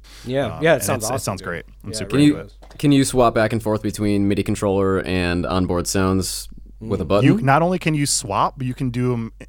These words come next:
Speaker 2: uh, concurrently and independently. It's
Speaker 1: No,
Speaker 2: fucking
Speaker 1: really?
Speaker 2: wild.
Speaker 3: Oh,
Speaker 2: With,
Speaker 3: wow.
Speaker 2: with split, with split layers, and then there are, I think it's eight separate split points
Speaker 1: Oh
Speaker 2: on
Speaker 1: my
Speaker 2: there.
Speaker 1: God, dude,
Speaker 2: It's
Speaker 1: that's
Speaker 2: so rad.
Speaker 1: wild.
Speaker 2: That was, that was the thing that put it over the edge for me. I was like,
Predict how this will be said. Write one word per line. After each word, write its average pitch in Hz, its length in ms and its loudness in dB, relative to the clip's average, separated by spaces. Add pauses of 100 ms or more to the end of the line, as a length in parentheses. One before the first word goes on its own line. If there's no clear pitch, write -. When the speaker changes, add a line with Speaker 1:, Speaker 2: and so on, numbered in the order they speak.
Speaker 2:
uh, 110 180 -6 (100)
concurrently 143 600 -4
and 127 100 -2
independently. 107 600 -6
It's 180 160 4
Speaker 1:
No, 127 140 2
Speaker 2:
fucking 113 180 0
Speaker 1:
really? 131 140 0
Speaker 2:
wild. - 220 4
Speaker 3:
Oh, 123 160 6
Speaker 2:
With, 127 160 8
Speaker 3:
wow. 92 320 0
Speaker 2:
with 147 200 2
split, 139 420 -2
with 139 180 -2
split - 320 -2
layers, 156 380 -2
and 131 160 -4
then 131 120 -2
there 127 120 -2
are, 123 120 0
I 117 80 -4
think - 160 -4
it's - 160 -8
eight 131 200 -2
separate 110 380 -4
split - 260 -6
points 95 280 -8
Speaker 1:
Oh 202 80 -2
Speaker 2:
on - 80 -6
Speaker 1:
my 92 60 -8
Speaker 2:
there. 123 80 -4
Speaker 1:
God, 120 220 -4
dude, 104 100 -6
Speaker 2:
It's 120 140 -2
Speaker 1:
that's - 100 2
Speaker 2:
so 117 280 2
rad. 98 460 -2
Speaker 1:
wild. 95 100 -12
Speaker 2:
That 151 180 4
was, 165 200 2
that 156 180 2
was 175 100 2
the 165 100 2
thing 156 180 -2
that 139 140 0
put 143 180 0
it 131 40 -2
over 123 160 0
the 110 140 -6
edge 113 120 -4
for 120 60 -10
me. 104 80 -6
I 101 40 -6
was 101 100 -10
like, 95 200 -10